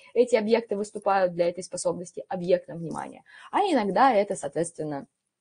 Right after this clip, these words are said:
э, наша единственная способность внимания, она обращается на объекты вот внутреннего мира, и тогда мы говорим, что это вот что-то, чем захвачено внимание. В перцептивной модели такого нет, значит, соответственно, та модель, которую предлагает Пикок, она не является перцептивной.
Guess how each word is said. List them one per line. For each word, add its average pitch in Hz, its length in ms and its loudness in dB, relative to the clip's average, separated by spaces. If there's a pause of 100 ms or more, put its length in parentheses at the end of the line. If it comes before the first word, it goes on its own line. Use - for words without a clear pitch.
(280)
э, 165 440 -2 (320)
наша 160 260 0
единственная 170 540 -2
способность 160 540 -4
внимания, 285 460 2 (220)
она 175 640 0
обращается 185 640 0
на 165 360 -4
объекты 156 400 0
вот 127 180 -12
внутреннего 302 520 2
мира, 262 300 2 (100)
и 262 200 -6
тогда 208 400 2
мы 190 200 0
говорим, 160 360 -2
что - 160 -4
это 160 120 -4
вот 139 100 -8
что-то, 180 360 0
чем 165 220 -2
захвачено 143 600 -6
внимание. 131 280 -16 (640)
В - 60 -20
перцептивной 226 520 0
модели 160 360 2
такого 254 300 2
нет, 349 280 0
значит, 240 340 0
соответственно, 160 460 -2
та 170 140 0
модель, 147 280 0
которую 139 380 -4
предлагает 147 460 -2
Пикок, 415 300 4
она 185 180 -2
не 170 220 -6
является 143 440 -2
перцептивной. - 640 -18